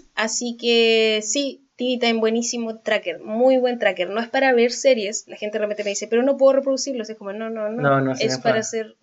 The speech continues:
Speaker 1: tracker".
Speaker 2: tracker.
Speaker 1: Para llevar, anotáis, "Voy en tal capítulo".
Speaker 2: Mm.
Speaker 1: Y así también podéis hacer listas, eso es súper importante, hacer listas para la gente que nunca sabe qué ver.
Speaker 2: Mm.
Speaker 1: Beats, por favor, anótalo, lleva una lista y para de preguntar.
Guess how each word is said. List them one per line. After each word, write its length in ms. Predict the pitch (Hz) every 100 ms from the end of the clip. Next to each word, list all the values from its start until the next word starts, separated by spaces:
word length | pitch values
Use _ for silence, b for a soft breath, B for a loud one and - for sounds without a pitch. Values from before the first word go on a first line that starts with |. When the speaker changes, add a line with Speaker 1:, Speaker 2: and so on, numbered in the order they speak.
| _
Speaker 1:
tracker". 200 | 226 139
Speaker 2:
tracker. 300 | 139 120 107 - b b b _
Speaker 1:
Para 200 | 202 202
llevar, 640 | 202 208 214 214 208 202 202 b _ _
anotáis, 460 | 214 226 220 247 240
"Voy 180 | 240 262
en 140 | 262
tal 200 | 262 294
capítulo". 540 | 294 277 208 160 - - _ _
Speaker 2:
Mm. 120 | 143
Speaker 1:
Y 140 | 226 233
así 220 | 233 254
también 260 | 262 269
podéis 200 | 262 247
hacer 220 | 226 220 208
listas, 520 | 233 269 - 214 233
eso 140 | 202
es 40 | 196
súper 200 | 196 202
importante, 440 | 214 214 226 220
hacer 180 | 214 208
listas 580 | 220 240 233 220 233 - b b
para 120 | 196
la 80 | 202
gente 240 | 196 208 202
que 140 | 196
nunca 260 | 214 226 240
sabe 300 | 247 233 226
qué 160 | 240
ver. 300 | 254 269 226
Speaker 2:
Mm. 300 | 180 143 151 -
Speaker 1:
Beats, 300 | 233 294 -
por 140 | 226
favor, 340 | - 220 254 277
anótalo, 540 | 247 294 233 226 247
lleva 240 | 233 226
una 160 | 262 254
lista 440 | 294 349 - 180 190
y 60 |
para 180 | 196 262
de 60 | 277
preguntar. 440 | 262 233 214 285